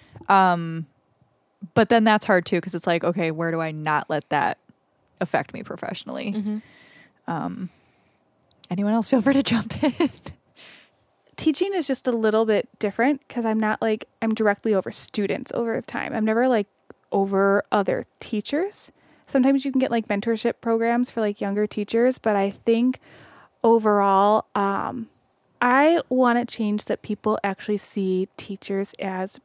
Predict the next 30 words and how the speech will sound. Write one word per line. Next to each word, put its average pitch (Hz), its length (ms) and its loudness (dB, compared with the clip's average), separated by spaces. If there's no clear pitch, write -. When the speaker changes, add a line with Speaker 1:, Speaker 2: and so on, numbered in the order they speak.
Speaker 3:
professionals. - 840 -8
Speaker 1:
Mm. 170 240 -4
Speaker 3:
I'm 226 180 0
not 208 220 0
just - 200 -4
a 302 60 4
mom 202 340 2
who 233 120 2
needs 214 280 0
to 220 120 0
work 196 280 -2
so - 140 -4
I 208 80 0
can 202 120 -4
get 196 160 -4
my 202 140 -2
summers 196 400 -2
off. 277 360 -2
Um, 196 600 0
and 214 120 2
I 214 100 2
want 214 240 0
people 254 280 0
to 233 100 -2
see 214 300 0
that 202 220 0
teachers 254 560 0
have 202 200 -2
a 196 100 -2
craft - 680 -2